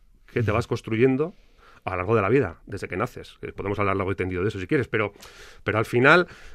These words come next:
Speaker 1: eh, tenemos un, un problema que se llama ego.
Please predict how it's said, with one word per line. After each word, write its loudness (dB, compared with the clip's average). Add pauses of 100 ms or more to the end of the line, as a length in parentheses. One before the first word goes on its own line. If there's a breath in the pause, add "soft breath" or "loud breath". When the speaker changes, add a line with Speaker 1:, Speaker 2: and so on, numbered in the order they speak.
(120)
Speaker 1:
eh, -2 (1700)
tenemos 2
un, 0
un -6
problema 0 (220)
que -8
se -8
llama -4
ego. -6